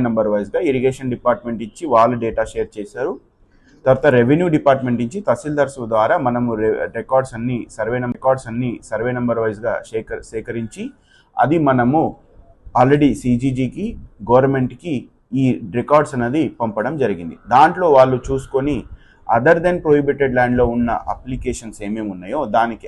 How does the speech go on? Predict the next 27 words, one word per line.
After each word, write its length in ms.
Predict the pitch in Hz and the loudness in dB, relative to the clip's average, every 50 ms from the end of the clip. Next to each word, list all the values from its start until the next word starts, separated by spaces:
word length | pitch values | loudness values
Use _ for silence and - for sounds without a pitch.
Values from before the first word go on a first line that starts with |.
| - - | -8 -6
ఆటోమేటిక్‌గా 640 | - 151 160 156 143 123 - 120 - - 139 135 113 98 - - - - - - - - _ - - 127 | -4 -4 -4 -4 -4 -6 -6 -10 -6 0 2 2 2 2 0 -6 -16 -12 -12 -12 -12 -14 _ -12 -10 -8
ఇప్పుడు 240 | 131 - 143 131 127 127 - 110 | -2 0 4 4 4 4 4 0
అప్లికెంట్స్ 560 | 113 - - 165 175 180 - 175 165 165 160 147 131 | -2 -4 -4 -4 -4 -2 2 2 2 2 2 2 4
లాగిన్‌లోనే 480 | 127 127 127 139 139 131 127 143 147 123 107 - - | 4 4 4 2 0 0 0 0 0 -2 -4 -6 -8
ఫీ 100 | 156 175 175 156 | -6 -4 -2 -4
ఇంటిమేషన్ 500 | 151 - - 135 131 127 123 - 120 110 110 107 | -4 -4 -6 -4 -4 -4 -6 -6 -6 -6 -6 -4
అన్నది, 320 | 110 110 110 143 160 135 104 95 - - 85 - - _ - - - - 110 104 - - - 117 | -4 -4 -2 0 0 0 2 0 0 -2 -2 -6 -14 _ -20 -16 -10 -8 -8 -6 -2 -2 2 4
ఆ, 40 | 120 117 117 113 110 107 104 110 | 4 6 6 6 6 6 6 6
already, 300 | 120 127 127 139 143 147 139 - - 117 - - 101 | 6 6 4 4 4 4 4 4 2 2 0 0 2
ఆ, 40 | 107 110 107 107 - - - - - _ _ - - | 4 4 4 4 2 -2 -6 -16 -20 _ _ -2 2
జరిగింది. 400 | 147 143 139 135 - 95 85 - - - _ - - | 2 4 4 4 2 0 -2 -6 -10 -12 _ -6 0
So, 80 | 151 139 135 127 123 | 2 4 6 8 8
వాళ్ళు 220 | 135 143 160 165 156 147 | 8 8 8 6 4 2
ఇప్పుడు 240 | - 151 156 160 143 120 - - _ _ - 120 120 | 0 -2 0 2 2 2 0 -2 _ _ 2 4 6
ఆ 20 | 120 117 113 110 107 - - - | 8 8 8 6 4 2 -2 -4
ఫీ 80 | 165 175 165 156 | -4 -2 0 0
ఇంటిమేషన్ 520 | 147 - 147 143 147 139 131 139 135 127 120 120 | -2 -2 -2 -2 0 -2 -2 -4 -4 -2 0 2
వెళ్ళింది 300 | 127 143 156 165 160 160 160 | 2 4 4 2 2 2 4
కాబట్టి 300 | 139 127 120 117 107 - 131 127 | 4 4 4 4 0 2 2 2
వాళ్ళకి 220 | 120 117 - 120 113 110 | 2 0 -2 -6 -8 -8
మెసేజ్ 260 | 110 - 135 135 127 127 | -6 -4 -4 -4 -2 0
ద్వారా 160 | 131 135 139 135 135 | 0 0 2 2 0
వెళ్ళింది. 340 | 135 131 135 143 151 170 214 - - _ - - - - - - | -2 -2 -4 -8 -8 -10 -14 -14 -16 _ -16 -16 -16 -12 -2 2
తర్వాత 220 | 127 135 135 139 156 151 | 6 6 6 6 8 8
వాళ్ళ 140 | 139 131 123 117 113 | 8 8 8 8 6
లాగిన్లో 360 | 113 120 131 139 135 131 131 - 127 | 6 4 4 0 2 0 0 0 0
కూడా 160 | 131 135 | 2 4